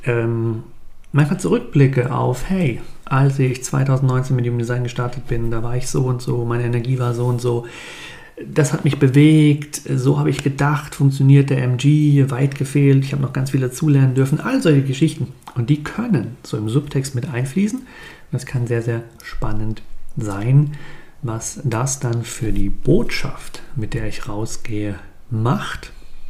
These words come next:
Und was auch sehr spannend ist, und das ist mein Subtext, wo meine dreiunddreißig auch sehr einfließt, dass dreiunddreißig auch etwas ist, dass man aus dem Vergangenen Potenz entnimmt, also dass man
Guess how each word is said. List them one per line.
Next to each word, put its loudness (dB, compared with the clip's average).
Und 6
was -4
auch -4
sehr 0
spannend 2
ist, -2
und 0
das -4
ist -6
mein 4
Subtext, 2
wo -2
meine 2
dreiunddreißig -4
auch -4
sehr -6
einfließt, 0
dass -4
dreiunddreißig 2
auch -6
etwas -6
ist, -2
dass -6
man -4
aus 0
dem -2
Vergangenen 2
Potenz 0
entnimmt, 0
also -4
dass -4
man 2